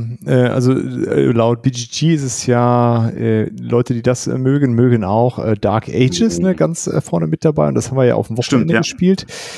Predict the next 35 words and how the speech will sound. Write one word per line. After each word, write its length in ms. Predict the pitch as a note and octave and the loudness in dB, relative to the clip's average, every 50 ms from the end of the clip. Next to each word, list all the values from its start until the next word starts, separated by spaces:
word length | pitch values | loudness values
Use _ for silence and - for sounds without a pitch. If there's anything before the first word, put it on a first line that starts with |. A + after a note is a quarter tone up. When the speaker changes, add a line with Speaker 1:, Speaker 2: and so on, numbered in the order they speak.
| - - - | -18 -12 -2
Speaker 1:
Ähm, 220 | - - B2 B2 C3 | -2 0 0 0 0
und 120 | B2 A#2+ | -2 0
so 180 | A2+ B2+ D3 D#3 | 2 2 2 2
wie 40 | F3 | 4
du 120 | F3 D#3 | 4 4
das 180 | C#3 B2+ - - | 4 2 0 -2
beschreibst 800 | - G2+ F#2 - - - G2 F#2+ F#2 F#2+ B2 E3+ - - - G2+ | -4 -2 -2 -2 -2 -2 0 2 2 2 2 2 0 -4 -6 -6
und 160 | G2+ G2+ - | -4 -4 -4
auch 120 | E2+ - - | -4 -4 -6
mehrfach 420 | G#2 - A2+ A2 A2 A2 - G2 | -10 -6 -2 0 2 2 2 0
beschrieben 540 | - - G2 - - - - A2+ A#2+ - C#3 | -2 -4 -6 -8 -8 -8 -6 -6 -2 0 2
hast, 220 | C#3 E3 F3 - | 2 2 2 2
habe 100 | - A#2+ | 0 -2
ich 60 | A2+ | 0
so 100 | - A#2+ | 0 -2
ein 20 | A2 | -2
bisschen 260 | B2+ C3+ - - C3+ | -2 -2 -2 0 0
das 180 | A2 G2 - - | 0 -2 -4 -8
Gefühl, 600 | - - - - C3 D3 E3+ A3 C4+ B3+ G3 D#3 | -10 -10 -2 2 2 4 4 4 2 0 0 -2
äh, 60 | B2 | -2
Dark 260 | - A2 A#2+ - - | -2 -2 -2 -2 0
Ages 380 | - C#3 D#3 E3 D#3 - - - | -2 0 0 0 -2 -2 0 0
wäre 160 | A2 C3 B2+ | 0 0 2
gern 260 | A2 G2+ G2+ A2 G#2+ | 2 2 0 2 0
Era 260 | - - G2+ G2+ G2 | 0 0 0 2 2
of 160 | F2+ - - | 0 -2 -6
Tribes, 480 | - - - G#2 C3+ F3+ - - - - - _ - - - - - _ _ | -6 -4 -2 0 0 0 -2 -4 -10 -12 -14 _ -20 -20 -20 -20 -20 _ _
äh, 220 | - B2 B2 A#2 - | 0 2 2 0 0
aber 320 | - - A2 A2+ A#2 A2+ | -2 -2 0 2 2 0
sie 140 | A2 G#2+ G2 | 0 0 0
wollten 300 | G2+ G#2 A2 - - G#2 | 0 0 0 0 0 0
halt 180 | F2 E2+ F2 - | 0 0 0 -2
auch 160 | - - - | -6 -4 -4
Miniaturen 500 | G2+ G2+ A#2 B2 - - C#3 G#2+ F2 D#3 | -2 -2 0 0 2 2 2 2 2 -2
haben. 180 | - - F#3 | -6 -10 -10